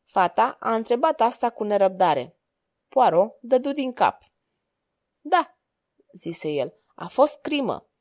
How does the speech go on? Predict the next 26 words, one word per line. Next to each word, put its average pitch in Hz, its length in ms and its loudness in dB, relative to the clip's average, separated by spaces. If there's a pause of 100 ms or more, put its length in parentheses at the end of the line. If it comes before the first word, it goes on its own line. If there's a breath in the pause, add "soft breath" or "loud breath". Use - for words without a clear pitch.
(140)
Distrugerea 285 680 2
cu 269 120 -6
premeditare 247 800 2
a 220 60 4
unei 202 260 -2
ființe 233 400 -2
umane 202 420 2
de 214 100 2
către 196 300 -2
o 190 100 6
altă 202 260 6
ființă 190 380 -4
umană.” 175 540 -2 (1120)
Ea 190 380 -2
se - 200 -6
cutremură 262 500 0
puțin. 240 440 -8 (1300)
„Nu”, 254 500 -4 (300)
murmură 175 520 -2
ea, 156 320 -2 (360)
„sună - 380 -2
oribil 277 580 4
când 196 220 -2
o 175 60 8
spuneți 175 480 -4
astfel.” 147 540 -2